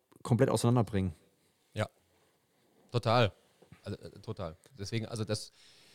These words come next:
Speaker 2: hätte es bei uns auch gut sein können, äh, ohne die Therapeutin hätte ich mir auch gut vorstellen können, dass wir auch irgendwann auseinandergegangen wären oder es, äh, definitiv zumindest nicht so erfolgreich gewesen wäre einfach, ne?
Speaker 1: Hm.
Speaker 2: Ja.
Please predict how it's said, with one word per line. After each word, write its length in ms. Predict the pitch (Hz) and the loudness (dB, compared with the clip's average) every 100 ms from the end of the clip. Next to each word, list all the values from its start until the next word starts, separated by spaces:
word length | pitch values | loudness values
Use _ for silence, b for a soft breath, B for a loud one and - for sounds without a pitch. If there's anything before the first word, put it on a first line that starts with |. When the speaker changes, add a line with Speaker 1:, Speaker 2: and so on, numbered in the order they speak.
| b | b
Speaker 2:
hätte 280 | - 151 196 | -2 0 4
es 140 | 185 - | 2 4
bei 120 | 156 | 4
uns 240 | 165 190 | 4 2
auch 200 | - 165 | 0 0
gut 180 | 165 175 | -2 -2
sein 280 | 135 151 175 | 2 2 0
können, 320 | 156 156 160 | 0 0 -2
äh, 180 | - 131 | -2 -2
ohne 200 | 139 147 | 0 -2
die 60 | 139 | -2
Therapeutin 520 | 135 131 143 151 139 | -2 -2 0 0 0
hätte 140 | 131 | -2
ich 80 | 139 | -2
mir 80 | 123 | -6
auch 100 | - | -6
gut 100 | 135 | -6
vorstellen 420 | 135 135 143 135 | -4 -4 -2 -4
können, 200 | 135 131 | -4 -2
dass 180 | 120 - | -2 0
wir 140 | 123 | 2
auch 180 | 139 139 | 4 2
irgendwann 320 | 117 113 110 | 0 0 0
auseinandergegangen 800 | 101 113 110 123 107 98 92 92 | 0 -2 -2 0 0 -2 -6 -4
wären 240 | 92 107 | -2 -2
oder 240 | 95 107 95 | -2 0 0
es, 420 | 98 - - - 95 | -4 -8 -12 -12 -12
äh, 260 | 87 87 | -16 -16
definitiv 640 | 87 110 135 120 - 120 | -8 -6 -6 -8 -8 -10
zumindest 340 | - 113 110 110 | -8 -8 -8 -10
nicht 140 | 113 | -12
so 80 | 110 | -10
erfolgreich 480 | 101 123 123 78 87 | -6 -6 -6 -8 -10
gewesen 380 | 76 78 71 65 | -14 -16 -16 -18
wäre 140 | 67 | -18
einfach, 260 | 65 - - | -20 -20 -16
ne? 160 | 98 - _ _ _ | -14 -14 _ _ _
Speaker 1:
Hm. 420 | 113 101 95 95 104 - | -4 -2 -2 -4 -10 -14
Speaker 2:
Ja. 120 | 82 | -16